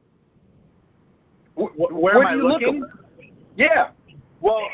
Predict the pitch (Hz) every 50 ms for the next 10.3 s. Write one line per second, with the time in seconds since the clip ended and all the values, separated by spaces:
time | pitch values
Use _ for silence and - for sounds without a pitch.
0 | - - - - 139 180 202 226 220 202 190 196 214 254 269 262 220 202 196 -
1 | - - 226 175 196 202 - 170 175 - _ _ _ _ _ - - _ _ _
2 | _ _ _ _ - 180 190 190 190 208 254 294 - - 254 240 233 214 190 -
3 | - 208 214 214 170 - 185 180 170 170 170 185 190 190 185 180 180 175 170 165
4 | 160 160 160 156 147 156 156 156 156 147 143 139 135 139 _ _ _ _ _ _
5 | _ - 170 180 180 226 220 220 220 220 214 196 190 - 202 196 196 - 208 202
6 | 202 190 190 180 180 180 - - 185 185 180 180 180 - - _ _ _ _ _
7 | _ - 165 180 180 - - 185 170 - - - - - 202 208 220 226 214 190
8 | - 190 175 - 190 185 180 180 185 170 170 170 170 170 170 170 156 151 143 135
9 | - 160 175 175 _ - 175 - 170 165 170 165 160 151 143 147 156 165 175 -
10 | - 156 151 156 151